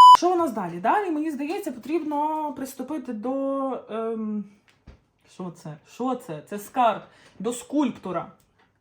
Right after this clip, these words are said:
Чинь. Я бачила на модних відосах, що всі малюють собі трошки от тут.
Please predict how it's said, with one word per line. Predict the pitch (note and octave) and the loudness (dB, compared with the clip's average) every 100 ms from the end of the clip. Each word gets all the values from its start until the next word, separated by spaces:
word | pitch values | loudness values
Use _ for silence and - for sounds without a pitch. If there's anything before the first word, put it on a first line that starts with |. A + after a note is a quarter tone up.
| _ | _
Чинь. | - B3+ B3 A#3+ A#3+ A#3+ A#3+ B3+ C4 C#4 D4 C#4 - _ _ _ | -12 -10 -8 -10 -10 -10 -8 -6 -6 -6 -8 -10 -18 _ _ _
Я | G#3 G4 | 0 2
бачила | C#4+ - F#3+ | 0 -2 -6
на | G3+ | -4
модних | A3 B3 G3+ G3 | 0 0 -2 -10
відосах, | F3+ G3+ - E3+ | -6 -4 -4 -8
що | - | -12
всі | - D4 | -6 -2
малюють | G4 A#3 C#4+ C4 | -2 -2 -2 -4
собі | G3+ G#3+ | -6 -10
трошки | A3 A3+ - G#3 | -6 -8 -8 -12
от | G3 F#3 - | -10 -12 -12
тут. | G#3+ D4 G#4 | -10 -8 -10